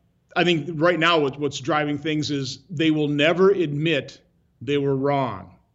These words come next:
Because if they admit they were wrong on early treatment by, by denying people access to things like ivermectin, hydroxychloroquine, zinc, vitamin D, I mean,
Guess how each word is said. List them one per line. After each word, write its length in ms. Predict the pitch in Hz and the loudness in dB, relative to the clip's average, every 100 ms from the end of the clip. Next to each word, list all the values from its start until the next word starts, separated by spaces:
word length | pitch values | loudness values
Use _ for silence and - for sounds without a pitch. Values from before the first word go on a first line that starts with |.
| _ _ _ _ _ | _ _ _ _ _
Because 300 | 135 165 156 | -2 2 2
if 100 | 151 | 2
they 140 | 165 165 | 4 4
admit 440 | 151 190 220 - | 4 4 2 2
they 160 | 196 165 | 4 4
were 200 | 156 143 | 2 2
wrong 480 | 139 160 147 139 | 2 2 2 0
on 100 | 131 | 0
early 260 | 135 151 165 | 0 0 -2
treatment 540 | - 170 127 98 - | -2 -2 -2 -10 -10
by, 200 | 127 139 | -2 -2
by 240 | 135 151 151 | 0 0 0
denying 520 | 143 143 156 165 160 | 0 2 4 4 2
people 320 | 160 165 156 | -2 -4 -2
access 440 | 151 156 - 151 - | -2 -2 -2 -8 -8
to 100 | 139 | -6
things 240 | 156 143 | -4 -2
like 140 | 143 | -2
ivermectin, 600 | 143 160 147 147 143 143 | -2 -2 -2 -2 -4 -6
hydroxychloroquine, 920 | 127 139 151 151 - - 160 156 135 117 | -6 -2 0 -2 -4 -4 -4 -4 -6 -8
zinc, 440 | 117 180 160 120 | 0 2 2 0
vitamin 440 | 156 160 156 139 | -2 0 0 -2
D, 200 | 131 160 | 0 0
I 40 | 131 | 0
mean, 180 | 190 | -4